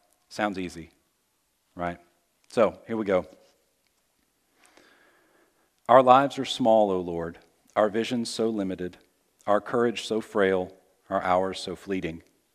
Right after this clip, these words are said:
Therefore, give us grace and guidance for the journey ahead. We are gathered here because we believe that we are called together into a work we cannot yet know the fullness of.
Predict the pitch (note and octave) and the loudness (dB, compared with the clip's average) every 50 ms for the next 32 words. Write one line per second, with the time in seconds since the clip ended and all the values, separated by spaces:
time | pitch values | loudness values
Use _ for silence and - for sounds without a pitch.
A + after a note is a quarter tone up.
0 | _ _ _ _ _ - G#2+ C3+ D3 C#3+ - A#2+ A2 G#2 G2+ G2 - - _ _ | _ _ _ _ _ 2 4 4 4 4 2 0 0 0 0 -2 -6 -16 _ _
1 | _ _ _ _ _ _ - A2+ B2+ D#3 C#3+ D#3+ D3 - - - B2+ B2+ B2 B2 | _ _ _ _ _ _ -2 2 2 4 4 2 0 -2 -2 0 0 2 2 0
2 | - - B2 A2+ A2 G2 G2 G2+ G2 G#2 G2 - - - G#2 G2 G2 F2+ - G2 | -2 -6 -2 4 6 6 6 6 4 0 -8 -12 -14 -14 -12 -12 -10 -8 -4 -4
3 | G2 G2 G2 F#2 F2+ E2+ F#2 F#2 F2 E2+ E2+ - - _ _ _ _ _ _ _ | -4 -2 -4 -6 -6 -6 -4 -2 -2 -2 -4 -8 -18 _ _ _ _ _ _ _
4 | _ _ _ _ _ - - A#2+ C3 C3+ C3 A#2+ A2 A#2+ A#2 B2 C#3+ C#3+ F3 F3 | _ _ _ _ _ -8 0 4 4 4 4 6 6 6 8 8 6 4 2 -2
5 | E3 - D#3+ D#3 D#3 D3 C#3 C#3+ - D3 C3 A#2 A2+ A2+ B2 C#3+ D#3 E3+ E3+ D#3+ | -2 -2 0 0 0 0 0 -2 -2 -2 -4 -2 -2 -2 0 0 2 0 0 2
6 | D3+ C#3 C3+ C#3 C#3 C3+ B2 A#2+ A2 A2+ G#2+ F#2 A2 A#2+ C3 D3 D#3+ D#3 - - | 4 6 6 6 6 4 2 0 -2 -2 -2 -2 0 0 0 0 0 -2 -2 0
7 | - C3 B2+ C3+ C#3 C3+ - D#3+ C3+ B2+ B2+ A#2+ B2 B2 A#2+ G#2+ A#2 B2+ C#3+ - | 2 2 2 2 0 -2 -4 -4 2 4 4 4 4 2 -2 -2 -4 -4 -4 -4
8 | - F3 E3 D3+ C#3+ B2 B2 C#3 D3 D3 C#3 - - B2 A#2 A#2+ - - - - | -2 0 2 2 2 4 4 4 4 4 2 -4 -8 -6 -6 -6 -6 -6 -6 -4
9 | C3+ C3+ C#3+ C#3+ D3+ C#3+ - B2 C3 B2+ A#2+ B2 B2 A2+ A2 G#2+ A2+ - - A2 | 0 2 4 4 2 2 2 2 2 2 2 0 -2 -4 -4 -4 -8 -8 -6 -6
10 | G#2+ G#2+ G#2+ G2 - - F#2+ F2+ F2+ F#2 - | -6 -6 -6 -8 -6 -4 -4 -4 -4 -6 -10